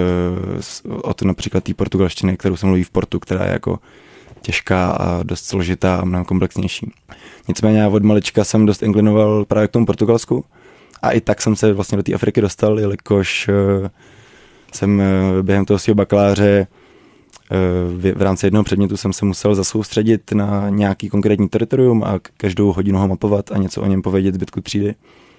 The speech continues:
A můj úžasný profesor mě vlastně přiměl k tomu, abych se nesoustředil na to Portugalsko, protože mu to přišlo v celku, nechci říct nudný, ale, eh, tak nějak viděl potenciál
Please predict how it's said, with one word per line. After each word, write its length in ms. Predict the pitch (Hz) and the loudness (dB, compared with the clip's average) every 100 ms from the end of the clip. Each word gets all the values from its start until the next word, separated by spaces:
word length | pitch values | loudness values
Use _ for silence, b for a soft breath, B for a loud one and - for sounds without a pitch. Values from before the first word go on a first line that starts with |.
| b - | b -4
A 800 | 92 90 92 90 90 90 87 92 - | 0 2 2 2 2 0 -2 -4 -4
můj 380 | 95 95 101 147 | -2 -2 -2 -4
úžasný 420 | 208 90 - 95 | -6 -8 -4 -4
profesor 640 | - 92 92 - 98 92 b b b b b b - | -4 -6 -4 0 2 0 b b b b b b -4
mě 220 | 98 98 | 0 2
vlastně 560 | 92 92 104 101 98 - - | 2 0 2 4 2 0 -4
přiměl 340 | - 107 104 | 2 4 4
k 80 | - | 2
tomu, 260 | 107 107 101 | 2 4 4
abych 220 | 101 - | 0 0
se 140 | 110 | 0
nesoustředil 540 | 104 104 - 107 113 180 | -2 -2 -4 2 2 2
na 140 | 101 | 0
to 120 | 113 | -2
Portugalsko, 560 | - 98 110 117 - 143 | -4 -2 2 2 2 -4
protože 220 | - 98 | -4 -2
mu 80 | 101 | 0
to 60 | 98 | -2
přišlo 280 | 95 107 | -2 -2
v 60 | 95 | -2
celku, 460 | - 98 98 98 - b b b b b _ | -2 -2 0 -2 -4 b b b b b _
nechci 160 | - 104 | -6 -2
říct 140 | 98 | 0
nudný, 460 | 98 98 107 107 107 | 2 4 4 4 4
ale, 300 | 104 98 95 95 92 98 | 2 2 2 2 0 -2
eh, 720 | - 98 95 104 - - - - | -6 -8 -8 -8 -10 -8 -8 -8
tak 140 | 101 | -2
nějak 160 | 107 92 | 0 0
viděl 260 | 98 101 | 2 0
potenciál 720 | 95 98 98 110 104 101 98 | 0 0 0 2 2 4 2